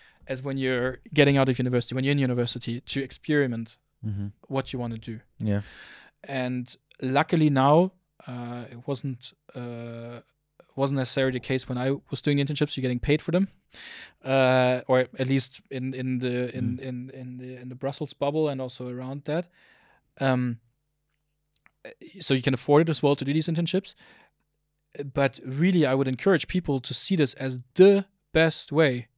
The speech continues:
Speaker 1: to try whether you like the job or not. And, you know, I had this, um, I, I had this moment, um, I was working in, in the task force for Ukraine. I was an intern there in the German Federal Foreign Office.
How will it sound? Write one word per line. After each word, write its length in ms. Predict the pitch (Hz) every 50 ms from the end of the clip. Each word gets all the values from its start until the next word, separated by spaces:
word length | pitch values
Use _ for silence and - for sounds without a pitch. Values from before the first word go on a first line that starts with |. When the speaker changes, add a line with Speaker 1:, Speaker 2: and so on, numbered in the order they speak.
| _
Speaker 1:
to 100 | - -
try 360 | 120 - - - 151 147 151 147
whether 200 | 135 135 127 131
you 120 | 123 127
like 260 | 131 135 135 139 _
the 60 | -
job 220 | 135 - - 127 120 -
or 80 | 123
not. 260 | 123 123 113 - - _ _ _ _ _ _ _ _ - - - - - _
And, 80 | - 120
you 60 | 139
know, 220 | 143 156 170 175 - -
I 100 | 147 139
had 140 | 151 165 -
this, 320 | 151 135 - - - - _ _ -
um, 360 | 135 127 127 123 120 120 117 _ _ _ _ _ _ _ _ - -
I, 240 | 135 131 127 127 123 _
I 80 | - 127
had 140 | 123 151 -
this 140 | - - -
moment, 480 | 143 143 151 147 143 135 131 127 - _ -
um, 200 | 127 123 123 123
I 80 | 120 123
was 180 | 127 123 -
working 280 | - 143 135 - 131 127
in, 200 | 123 123 123 120 _ _ _ _ _ _ _
in 220 | - 123 123 123 123
the 100 | 123 117
task 360 | - - 139 143 - - -
force 260 | - - 131 127 123
for 140 | - - 131
Ukraine. 340 | 120 123 - - 147 156 147
I 40 |
was 100 | 127 123
an 80 | 117 131
intern 300 | 139 143 - - 175 160
there 220 | 151 147 143 147
in 100 | 139 131
the 80 | 127 123
German 260 | 123 131 127 127 123
Federal 200 | - 135 123 123
Foreign 260 | 120 - 135 139 147
Office. 320 | 151 143 - - 165 -